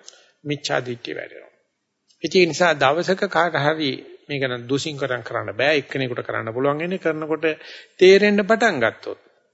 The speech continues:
මම මේකෙන් වෙන් වෙන්න ඕනේ කියලා අන්න එදාට තේරෙයි අපි මේ ටික ආශ්‍රය කරලා තියෙන්නේ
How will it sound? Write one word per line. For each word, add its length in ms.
මම 160
මේකෙන් 300
වෙන් 220
වෙන්න 220
ඕනේ 240
කියලා 220
අන්න 120
එදාට 480
තේරෙයි 440
අපි 160
මේ 180
ටික 200
ආශ්‍රය 540
කරලා 260
තියෙන්නේ 480